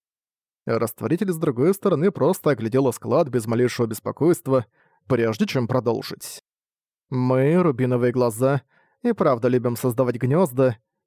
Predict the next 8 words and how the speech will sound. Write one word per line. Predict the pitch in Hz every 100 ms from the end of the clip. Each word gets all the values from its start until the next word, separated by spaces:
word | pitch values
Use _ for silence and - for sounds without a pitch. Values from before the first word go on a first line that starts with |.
| _
но | 131 135
твой | 127 123 131 127
случай | - 127 135 - 135
в | -
самом | - 127 180
деле | 139 143
уникален, | 147 147 131 143 214
мальчик». | 131 104 - - - -